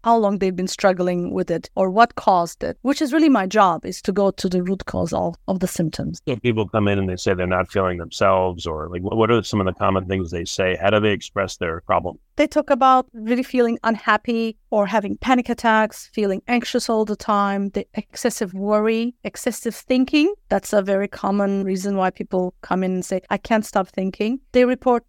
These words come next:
Speaker 1: self-hatred. You can hear it in everything. They, they, "I'm not at peace with myself. I don't like myself. I can't stand my body or can't stand myself," or really, "I'm crying a lot. I'm depressed. I don't feel like doing anything." It's usually, like, sort of the sense of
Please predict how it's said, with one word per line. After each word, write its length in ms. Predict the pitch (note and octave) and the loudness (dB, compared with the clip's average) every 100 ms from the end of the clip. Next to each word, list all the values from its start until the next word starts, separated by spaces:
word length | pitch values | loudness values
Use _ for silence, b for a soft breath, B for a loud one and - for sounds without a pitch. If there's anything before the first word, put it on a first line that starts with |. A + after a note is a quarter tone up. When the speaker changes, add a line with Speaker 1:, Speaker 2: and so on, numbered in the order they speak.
| - | 0
Speaker 1:
self-hatred. 680 | A#3 - A#3+ A#3+ - C#4 - | 0 0 -2 -2 2 0 0
You 120 | A3 | -6
can 140 | A3 A3+ | -2 -2
hear 240 | F#3 A#3 | 0 0
it 80 | A3+ | 2
in 100 | A3 | 2
everything. 560 | A3 A3 A3 G#3+ A3 | 2 2 0 -2 -2
They, 360 | G#3+ G3+ G3 F#3 | -2 -2 -2 -2
they, 100 | G3+ | 0
"I'm 100 | F#3 | 0
not 140 | G#3+ | 0
at 140 | A#3+ - | 0 -2
peace 200 | A#3 - | -4 -2
with 100 | A3+ | 0
myself. 480 | G#3+ G3+ G#3+ G3+ G3 | 0 2 2 2 0
I 100 | F3 | -2
don't 180 | A3+ | 0
like 240 | G#3 G3+ - | 0 0 0
myself. 480 | G3 - G3 G3 F#3+ | -4 -2 0 0 -2
I 80 | F#3 | -8
can't 280 | - A3+ A3 | 0 0 0
stand 440 | - A3 G#3 G#3 _ _ - | 2 2 2 -2 _ _ -6
my 140 | G3+ | -4
body 600 | F#3 F3 F#3+ G3+ G3+ G3 | 0 2 2 2 2 2
or 500 | F#3+ F3+ F3+ E3+ F3 - | 2 0 -2 -4 -6 -2
can't 200 | G#3+ G#3+ | -2 0
stand 300 | - G3 G3 | -2 -2 -2
myself," 560 | F#3 - F#3+ F3+ F3 - | -4 -2 -2 -2 -6 -2
or 400 | C4 C4 C4 G#3+ - | 4 4 4 -2 -2
really, 340 | A3+ A#3 A#3+ | 0 2 2
"I'm 140 | G#3 | -2
crying 420 | G#3 - C#4 C4+ B3 | -4 2 4 4 4
a 60 | |
lot. 440 | A#3 A3 A3 - - | 4 4 2 -2 -10
I'm 140 | G3+ G3 | -6 -6
depressed. 460 | G3 - A#3+ A3+ | -6 0 0 0
I 80 | - | -2
don't 120 | A3 | -4
feel 200 | A3 A#3+ | -2 0
like 180 | A3+ A3 | 0 0
doing 220 | G#3 G3+ | -2 -2
anything." 500 | - G#3 G#3+ - G#3 G#3 | -2 -4 -2 -4 -2 -4
It's 220 | A3+ - | -6 -2
usually, 400 | D4+ F4 F4+ D#4+ | -2 0 2 2
like, 300 | C4+ B3 - | 2 0 -4
sort 240 | - B3+ | -4 -2
of 60 | G#3+ | -2
the 80 | G#3+ | -6
sense 420 | - D#4+ F4 - | 2 4 4 4
of 180 | C#4 | 2